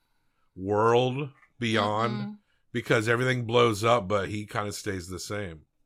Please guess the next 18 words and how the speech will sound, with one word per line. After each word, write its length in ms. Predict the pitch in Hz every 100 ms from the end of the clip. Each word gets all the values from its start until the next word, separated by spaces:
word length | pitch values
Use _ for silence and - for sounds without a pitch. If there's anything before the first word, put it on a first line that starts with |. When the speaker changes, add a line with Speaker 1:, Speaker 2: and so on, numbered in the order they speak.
| -
Speaker 2:
Mm. 760 | 214 226 233 233 220 202 190 196
Speaker 1:
And 100 | 113
the 100 | 110
thing 260 | 104 110 113
inside 460 | 110 - 110 107
it 140 | 113 117
is, 260 | 104 101 101
is, 260 | 101 90
like, 220 | 104 95 95
what's 320 | 101 95 -
sought 440 | - 104 95 101
after, 440 | 104 107 - 110 107
'cause 240 | - 90
it's 160 | 90 -
almost 320 | 98 101 95
like 120 | 101
a 100 | 95
thing 320 | 87 98 98